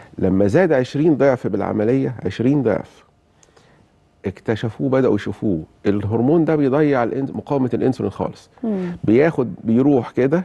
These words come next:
Speaker 1: ياخد الأديبونكتين، هرمون ال-، اللي طالع من الغدد من الخلايا الدهنية، وياخده على جنب، ويسيب الريسبتور المستقبل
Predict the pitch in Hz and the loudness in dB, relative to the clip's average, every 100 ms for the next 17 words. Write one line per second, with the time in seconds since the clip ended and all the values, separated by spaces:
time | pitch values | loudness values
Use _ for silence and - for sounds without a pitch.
0 | - 117 127 98 92 - 98 101 101 127 | 0 0 0 -4 -4 -4 -4 -2 -2 -2
1 | - 160 180 - 98 107 101 90 - - | -4 -4 -4 -4 -2 0 0 -2 -8 -4
2 | 95 87 87 135 98 98 101 123 120 208 | -2 -2 0 0 0 -2 -2 -2 -2 -4
3 | - - - - - - 107 110 92 92 | -10 -20 -20 -20 -14 -4 0 2 2 0
4 | 85 - 120 139 123 127 131 160 180 - | -2 -2 0 2 0 0 2 2 0 -4
5 | _ _ _ - 113 143 143 95 98 92 | _ _ _ -2 0 0 0 0 0 0
6 | 82 - - - _ _ _ _ _ _ | -4 -6 -14 -20 _ _ _ _ _ _
7 | _ _ 110 113 - 180 208 170 156 170 | _ _ 0 0 0 2 2 2 0 -2
8 | 185 - 160 147 139 - 160 - - | -4 -2 -2 -2 -2 -4 -4 -4 -6